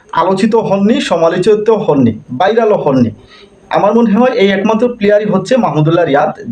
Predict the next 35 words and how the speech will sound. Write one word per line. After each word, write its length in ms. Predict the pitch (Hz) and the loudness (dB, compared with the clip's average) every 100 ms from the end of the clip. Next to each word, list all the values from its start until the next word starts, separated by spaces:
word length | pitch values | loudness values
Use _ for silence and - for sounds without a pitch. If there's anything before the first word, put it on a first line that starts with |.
| 127 | -2
যাকে 260 | 151 151 208 | -2 0 0
নিয়ে 160 | 196 190 | 0 0
কোনো 120 | 165 | 0
বিতর্ক 400 | 156 151 147 151 233 254 | 0 0 -2 0 0 -2
হয়নি। 320 | - 151 - - - - - - | -2 -2 0 -4 -8 -20 -20 -6
তিনি 140 | - 220 | -2 0
সাইলেন্টলি 640 | 202 185 190 214 226 254 262 - - - | 0 0 0 -2 0 0 -2 -16 -20 -4
দলের 260 | 156 165 165 | 0 2 2
জন্য 200 | 220 233 285 277 - - | 2 2 0 -4 -10 -8
কাজ 200 | 214 190 - | -4 -4 -2
করে 140 | 202 196 | 0 0
গেছেন, 300 | 180 180 240 240 220 | 0 0 0 0 -2
দলকে 360 | 123 151 151 151 - - _ - | 0 0 0 -2 -4 -8 _ -10
দিয়ে 200 | 131 180 202 | -2 0 0
গেছেন, 300 | 196 202 117 - _ - | -2 -2 -4 -6 _ -8
আর 80 | |
সেজন্যই 500 | 127 180 190 226 262 262 196 | -2 -2 0 2 2 2 0
মূলত 240 | 175 180 233 233 | 2 2 0 0
মাহমুদুল্লাহ 420 | 156 160 170 190 | 0 0 0 0
রিয়াদের 340 | 185 151 156 262 - - - - - | 2 0 0 -2 -4 -18 -20 -10 -2
নাম 280 | 131 165 214 | 0 0 -2
করা 200 | 214 175 | 0 0
হয় 240 | 147 180 262 - _ - | 0 -2 -2 -8 _ -14
সাইলেন্ট 460 | - 160 151 151 156 | -4 -2 0 -2 -2
কিলার। 260 | 147 - - _ | -2 -2 -6 _
তো 80 | 185 | -2
সেই 180 | 185 220 | 0 0
সাইলেন্ট 380 | 214 185 196 226 | 0 0 0 -2
কিলার 240 | 240 208 196 | 0 0 0
আজকে 240 | - 240 247 | -2 -4 -4
ছলছল 400 | - 156 151 156 214 | -2 -2 0 -2 -2
চোখে 300 | 214 156 226 302 - - - | -2 -2 -2 -2 -10 -20 -10
টি 100 | - 165 | -2 0
টোয়েন্টি 300 | 175 180 202 | 0 0 0
থেকে 200 | 208 | 0